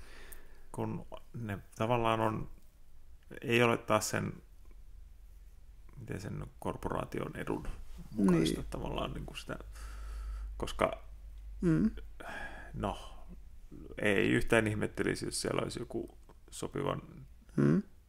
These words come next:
Speaker 1: ää, tämmöisen mediakorporaation johtaja
Speaker 2: Mm.
Speaker 1: ollut myös
Speaker 2: Mm.
Speaker 1: Lolita Expressin kyydissä ja
Speaker 2: Se on aina mahdollista, ja, ja nekin nimet, niin ei ne halua niitä.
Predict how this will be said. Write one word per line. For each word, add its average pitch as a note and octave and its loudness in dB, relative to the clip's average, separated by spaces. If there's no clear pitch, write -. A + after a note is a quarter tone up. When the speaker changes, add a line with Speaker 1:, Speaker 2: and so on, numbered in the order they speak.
Speaker 1:
ää, - -4
tämmöisen - -8
mediakorporaation F#2 0
johtaja - 2
Speaker 2:
Mm. D#3 10
Speaker 1:
ollut G2+ -4
myös D2+ 2
Speaker 2:
Mm. C3+ 0
Speaker 1:
Lolita - 0
Expressin - -4
kyydissä - -4
ja - -4
Speaker 2:
Se - 6
on D3+ 10
aina D#3+ 12
mahdollista, D3+ 8
ja, - 8
ja D3 12
nekin D3+ 10
nimet, D3+ 8
niin D3 6
ei C#3 8
ne C#3 6
halua D3 10
niitä. - 0